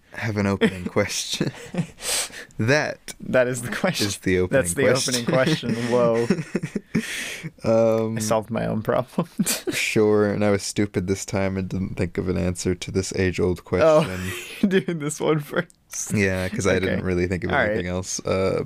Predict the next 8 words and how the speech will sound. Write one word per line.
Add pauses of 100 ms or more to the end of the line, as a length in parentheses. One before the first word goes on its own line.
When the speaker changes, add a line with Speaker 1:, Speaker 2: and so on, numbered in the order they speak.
Speaker 1:
but,
um, (520)
man,
I
was
stupid.
I
usually